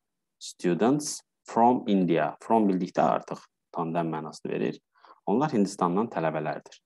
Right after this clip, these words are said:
Və yaxud da başqa bir şey deyək. Onlar evlidirlər. Evli sözü married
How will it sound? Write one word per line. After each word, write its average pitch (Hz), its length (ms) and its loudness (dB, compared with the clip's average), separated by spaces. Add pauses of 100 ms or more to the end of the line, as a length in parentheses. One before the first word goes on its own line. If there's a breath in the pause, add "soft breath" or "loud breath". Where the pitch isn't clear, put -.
(100)
Və 127 100 4
yaxud 147 200 2
da - 80 -2
başqa - 240 -2
bir - 80 -10
şey - 160 -2
deyək. 73 180 -6
Onlar 131 400 4
evlidirlər. 82 560 0 (460)
Evli 110 240 4
sözü 120 340 2
married 90 600 2